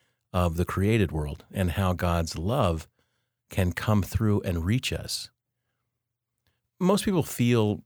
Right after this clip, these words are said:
something when they encounter something beautiful, as Megan and I did with the sunset the other night. But quite often we just say, "Wow," or "Cool," and move on. What I'm encouraging you to do is to see more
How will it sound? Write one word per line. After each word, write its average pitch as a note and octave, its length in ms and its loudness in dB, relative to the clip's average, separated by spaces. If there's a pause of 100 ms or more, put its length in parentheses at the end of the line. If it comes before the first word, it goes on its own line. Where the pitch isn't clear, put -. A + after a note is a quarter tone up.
(120)
something G#2 400 2
when F#2 100 4
they E2+ 100 2
encounter E2+ 380 0
something D#2 320 -4
beautiful, D#2+ 480 -4
as E2 260 -4
Megan E2 280 0
and D#2 100 0
I D#2 60 0
did D#2 240 -4
with F2 100 -8
the - 60 -10
sunset F2 440 -2
the E2 100 -6
other D2+ 120 -4
night. D2+ 220 -6 (1080)
But A#2+ 140 0
quite B2+ 200 6
often B2 240 4
we F#2+ 100 6
just F#2+ 180 0
say, F2+ 260 2
"Wow," G2+ 400 2
or D#2+ 300 -2
"Cool," F#2+ 420 0
and E2 380 -2
move F2+ 200 2
on. E2 300 2 (960)
What A2+ 140 2
I'm E3+ 120 4
encouraging G2 440 4
you A2 100 6
to D3+ 80 2
do F2 160 0
is E2+ 100 0
to F#2 100 -4
see A2 320 2
more F#2 580 2